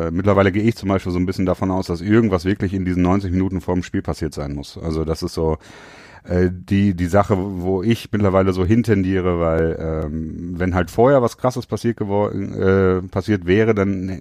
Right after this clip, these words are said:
hätte er ihn wahrscheinlich gar nicht in den aktiven vier-, äh, sechsundvierzig Mann-Kader berufen. Und dementsprechend muss irgendwas davor passiert sein. Äh, Butler hat selber dann, äh,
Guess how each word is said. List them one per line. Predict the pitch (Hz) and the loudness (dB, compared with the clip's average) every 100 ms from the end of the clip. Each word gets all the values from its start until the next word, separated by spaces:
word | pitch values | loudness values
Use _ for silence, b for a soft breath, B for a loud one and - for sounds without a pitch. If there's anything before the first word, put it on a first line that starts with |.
| - | -8
hätte | 101 98 | -6 -4
er | 95 92 | -4 -4
ihn | 92 92 | -2 -2
wahrscheinlich | 92 95 90 - | -2 -2 -4 -4
gar | 90 | -4
nicht | 90 90 | -2 -2
in | 90 | -2
den | 90 | -2
aktiven | 90 - 90 90 | -4 -4 -2 -2
vier-, | - - | -4 -4
äh, | 87 | 0
sechsundvierzig | 92 - 92 90 95 | 0 0 -4 -4 2
Mann-Kader | 107 147 123 123 | 2 4 4 4
berufen. | 113 107 110 107 92 _ - - - _ _ _ - | 4 2 2 2 0 _ -20 -20 -20 _ _ _ -6
Und | 90 87 | -2 2
dementsprechend | 90 87 - 90 | 2 2 0 -2
muss | 92 | 0
irgendwas | 104 95 82 | 0 -2 -4
davor | 80 - 87 | -6 -6 -6
passiert | 87 - 80 | -6 -6 -6
sein. | 80 76 B B B B B B | -4 -4 B B B B B B
Äh, | - 80 78 | -2 2 2
Butler | 95 95 | 2 2
hat | 87 | 2
selber | 80 101 98 95 | 4 4 4 4
dann, | 92 92 | 2 0
äh, | 92 | -2